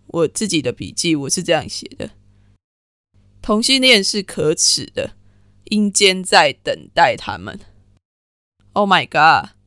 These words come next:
这真的是非常的直白耶！你们同性恋就去下地狱吧！这根本就是一个在霸凌的时候会讲出来的话吧？但是这个东西竟然就在我国中的时候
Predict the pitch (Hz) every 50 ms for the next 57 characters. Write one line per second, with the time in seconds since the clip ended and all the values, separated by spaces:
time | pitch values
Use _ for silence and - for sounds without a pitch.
0 | _ _ _ - 214 220 - 233 233 233 226 208 190 208 196 220 220 202 190 -
1 | 208 208 214 208 - - 180 170 170 160 170 175 175 - - 143 156 156 - 175
2 | 156 127 113 95 104 98 - - _ _ _ _ _ _ _ _ _ _ - 214
3 | 220 220 220 214 - _ - 233 233 247 - 269 285 285 277 269 262 262 262 254
4 | 277 269 269 - 269 254 254 254 262 254 262 262 254 247 220 - 214 190 180 175
5 | 160 156 160 208 220 - _ _ _ _ _ _ _ _ - 294 269 233 269 277
6 | 269 233 196 180 196 202 202 - 220 226 208 196 190 185 180 170 165 156 170 190
7 | 190 190 - 214 196 185 175 170 156 143 139 123 139 143 147 147 - 147 147 151
8 | 151 147 151 208 185 180 180 - 151 139 - - - 160 165 156 156 131 131 127
9 | - - - - 143 - - - - - - 214 - - - _ _ _ _ _
10 | _ _ _ - 240 254 254 269 285 277 269 285 285 269 247 233 226 226 220 226
11 | 233 - 214 214 202 202 196 196 196 196 - - 214 202 185 170 151 151 156 -
12 | 185 175 170 170 - - 175 170 156 143 131 131 117 120 110 - - 160 156 151
13 | 165 170 180 175 165 147 - - - 196 202 156 151 117 - -